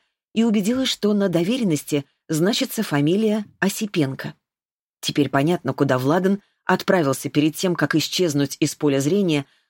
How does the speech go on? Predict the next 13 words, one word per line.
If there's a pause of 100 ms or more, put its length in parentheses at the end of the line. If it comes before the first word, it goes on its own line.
на
долгие
восемь
месяцев. (1040)
«Не
томи», (140)
взмолился
Марич, (200)
так
как
женщина
продолжала
молчать,